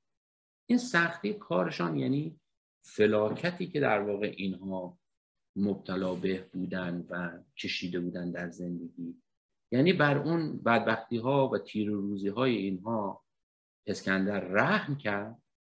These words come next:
و ز شمشیر خود داد زنهارشان و اونهایی که امان خواستن،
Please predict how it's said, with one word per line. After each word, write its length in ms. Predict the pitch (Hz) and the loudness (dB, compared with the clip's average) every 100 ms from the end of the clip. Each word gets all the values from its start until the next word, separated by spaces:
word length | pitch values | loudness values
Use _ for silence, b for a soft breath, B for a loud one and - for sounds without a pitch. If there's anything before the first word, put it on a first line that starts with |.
| _ _ _ _ _ | _ _ _ _ _
و 380 | - 101 101 98 | 2 4 4 2
ز 80 | 95 | 0
شمشیر 600 | 107 110 110 - 180 160 | 0 2 0 0 -2 -2
خود 340 | - 156 156 | 0 0 2
داد 240 | 143 147 123 | 2 0 -2
زنهارشان 840 | 98 92 92 95 87 - - - | -4 -2 -4 -6 -6 -10 -12 -10
و 60 | 98 | -8
اونهایی 400 | 95 107 131 147 | -4 -2 -2 -2
که 240 | 131 - | -4 -2
امان 240 | 101 101 | -2 -2
خواستن، 640 | 101 117 113 - 156 175 175 | -4 -6 -6 -4 -4 -2 -6